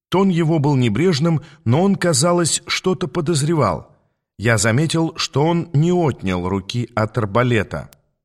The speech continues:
«Зачем?» возразил было Брокхерст. «Я предпочитаю все время сохранять свою личину, когда нахожусь в другом измерении. Так меньше риска забыть или не успеть надеть ее в критический момент».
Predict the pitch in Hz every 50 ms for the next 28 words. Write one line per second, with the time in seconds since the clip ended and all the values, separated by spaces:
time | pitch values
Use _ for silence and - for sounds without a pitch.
0 | _ _ _ _ - 95 139 135 - - 170 143 95 - - - _ - 98 110
1 | 98 92 104 107 98 104 101 95 92 98 104 104 104 120 117 - - - - -
2 | - - - _ _ _ _ _ _ _ _ - - 120 151 165 165 - - 160
3 | 131 - 147 151 - - - 156 147 139 131 113 - - 165 151 147 120 104 98
4 | - - 98 - 123 123 113 110 87 71 - - 117 113 104 101 107 110 101 -
5 | - 160 175 165 151 120 - - - _ - 139 120 110 123 123 120 110 - 127
6 | 113 107 151 156 110 104 101 90 123 123 113 104 123 123 120 117 110 104 117 127
7 | 123 117 107 92 85 76 69 71 67 - - - - _ _ - 208 208 - -
8 | 160 185 185 175 160 143 - - 160 147 165 185 180 - - - 143 110 95 123
9 | 127 120 117 147 170 147 - - 139 135 123 120 123 123 120 117 110 104 - -
10 | - 147 139 143 - 131 135 135 131 135 170 160 139 - - 107 95 90 92 85
11 | - - 113 117 98 - 120 107 - - 90 - - - 104 101 117 120 113 92
12 | 76 69 - _